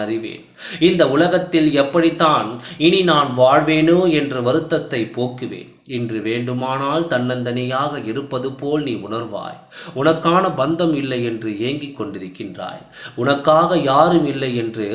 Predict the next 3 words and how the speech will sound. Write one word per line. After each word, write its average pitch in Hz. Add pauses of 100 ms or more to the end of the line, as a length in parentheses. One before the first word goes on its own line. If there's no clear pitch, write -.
(120)
வருத்தத்தோடு 147
இருக்கிறாய். 104 (340)
அன்போடும் 139